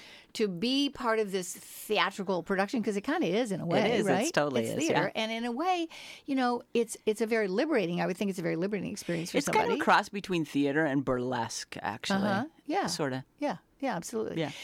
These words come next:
Speaker 1: So, so that first year, I mean, where did you find costumes and how did you dress people? How did they
Speaker 2: Well,
Speaker 1: find
Speaker 2: I
Speaker 1: things to wear?
Speaker 2: got,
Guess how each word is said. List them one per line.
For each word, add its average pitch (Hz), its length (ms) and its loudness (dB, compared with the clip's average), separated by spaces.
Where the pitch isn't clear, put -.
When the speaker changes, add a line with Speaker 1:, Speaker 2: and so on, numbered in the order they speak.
Speaker 1:
So, 262 640 2
so 240 220 -2
that 220 180 -2
first 311 400 -2
year, 214 340 0
I 214 60 0
mean, 220 200 0
where 226 120 0
did 233 80 -4
you 247 80 -6
find 214 180 -2
costumes - 600 -8
and 180 120 0
how 202 200 0
did 208 180 -2
you 196 80 -2
dress 214 240 -4
people? - 380 -6
How 180 160 -4
did 180 80 4
they - 20 4
Speaker 2:
Well, 165 220 4
Speaker 1:
find 185 220 -2
Speaker 2:
I 165 100 4
Speaker 1:
things 175 80 0
to 175 40 4
wear? 160 280 4
Speaker 2:
got, 143 360 0